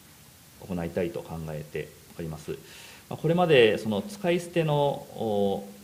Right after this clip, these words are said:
例えば容器、コップであったり、まあ、お箸、カトラリー、あの、利便性が良くて、えー、また持ち運びもできる、もしくは、あー、かさばらないということもあったかと思いますが、ただ一方でやはり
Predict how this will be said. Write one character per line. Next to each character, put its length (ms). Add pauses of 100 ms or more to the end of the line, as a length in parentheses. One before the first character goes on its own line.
(480)
例 100
え 20
ば 80
容 220
器、 440 (260)
コ 100
ッ 20
プ 180
で 100
あ 40
っ 140
た 120
り、 260
ま 100
あ、 20
お 100
箸、 560 (360)
カ 100
ト 100
ラ 120
リ 100
ー、 60 (680)
あ 80
の、 560 (240)
利 200
便 160
性 180
が 220 (100)
良 80
く 100
て、 300 (140)
え 180
ー、 20
ま 120
た 220
持 100
ち 80
運 160
び 80
も 80
で 80
き 160
る、 180
も 80
し 100
く 120
は、 500
あ 60
ー、 20
か 80
さ 80
ば 120
ら 40
な 140
い 60
と 100
い 20
う 20
こ 100
と 100
も 80
あ 20
っ 140
た 100
か 100
と 120
思 120
い 60
ま 100
す 140
が、 160 (380)
た 80
だ 280
一 160
方 140
で 80
や 60
は 120
り 460